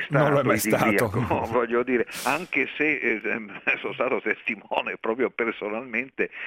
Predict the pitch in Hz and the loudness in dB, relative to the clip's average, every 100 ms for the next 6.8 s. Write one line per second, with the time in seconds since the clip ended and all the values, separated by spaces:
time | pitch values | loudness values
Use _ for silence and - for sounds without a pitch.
0 | - - 104 - 127 123 127 147 160 - | -12 -10 -10 -2 -2 0 -2 -2 -4 -6
1 | 110 110 - 294 110 - 107 113 - 160 | -6 -8 -6 -2 -2 -2 -2 -2 -2 -2
2 | 117 139 110 104 101 - 123 113 123 113 | -2 -2 -2 0 0 0 -2 0 2 0
3 | - 101 98 104 113 - 107 120 127 107 | 0 -2 -4 -6 -8 -4 -2 -2 -2 -6
4 | - 92 - 90 127 117 80 76 85 85 | -4 -4 -4 -2 -2 -2 -8 -10 -8 -6
5 | 76 60 80 82 - 127 98 82 76 117 | -8 -8 -6 -4 -2 -2 -2 -6 -4 -6
6 | - 98 127 - 101 120 104 | -4 -4 -4 -2 -2 0 -2